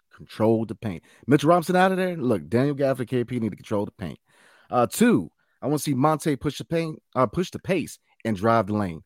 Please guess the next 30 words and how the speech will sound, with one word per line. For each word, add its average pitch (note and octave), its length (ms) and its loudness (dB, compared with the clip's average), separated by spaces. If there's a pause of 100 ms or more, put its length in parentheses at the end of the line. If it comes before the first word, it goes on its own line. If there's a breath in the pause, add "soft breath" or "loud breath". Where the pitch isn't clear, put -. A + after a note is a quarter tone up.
(320)
And A#2 240 -2
in A#2 160 -2
turn, F3 420 2
collapse C3+ 340 2
the C3 60 -12
defense C3+ 360 -2
and G#2+ 100 -2
lead B2+ 220 -4
to B2 120 -10
number A2 320 -2
three, G2+ 360 -8 (220)
three-point G2 380 -4
shooting. - 300 -10 (280)
I - 60 -4
wanna G#2 140 0
see A2+ 200 2
us G2 120 0 (180)
be A#2 120 2
more A2+ 180 4
fluent. B2 260 -2
'Cause A2+ 80 -2
like D#3 100 4
you D3 60 -4
said, D#3 160 2
de-, D#3 100 0
defensive-wise, A2 960 -2 (480)
you A2+ 60 -2
know, A#2+ 200 6
they, A#2 200 -2 (480)
<laughs> C#3 160 4